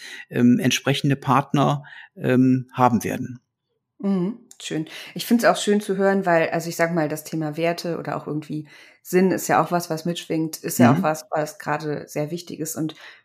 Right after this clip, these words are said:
Speaker 2: manchmal rechts und links aber ja auch mit so Buzzwords oder so leeren Worthülsen irgendwie versehen ist, ne? Also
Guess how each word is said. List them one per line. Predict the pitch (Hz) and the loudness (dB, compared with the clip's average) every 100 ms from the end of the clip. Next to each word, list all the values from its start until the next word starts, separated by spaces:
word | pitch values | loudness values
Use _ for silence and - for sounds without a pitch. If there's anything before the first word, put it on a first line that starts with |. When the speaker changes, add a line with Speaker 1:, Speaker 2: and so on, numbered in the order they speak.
| _ _ - | _ _ -4
Speaker 2:
manchmal | 160 160 165 | -2 0 -2
rechts | - 156 | -2 -4
und | 165 160 | -4 -2
links | 160 - | -2 0
aber | 139 | 2
ja | 139 135 | 4 4
auch | 147 | 2
mit | 165 151 | 0 -4
so | 147 143 147 - _ | -2 -2 -2 -8 _
Buzzwords | 139 151 - 160 147 139 143 | 0 0 0 -2 2 2 0
oder | - 151 | -2 0
so | 165 | 0
leeren | 170 175 170 165 | -2 0 0 0
Worthülsen | 143 165 165 170 127 147 | 2 2 2 -2 -2 -2
irgendwie | 107 135 160 160 | -2 -2 -4 -8
versehen | 147 165 156 147 151 | -6 -4 -2 -2 0
ist, | 135 147 170 | -2 -2 -2
ne? | 190 | 0
Also | 147 160 156 | 0 0 -4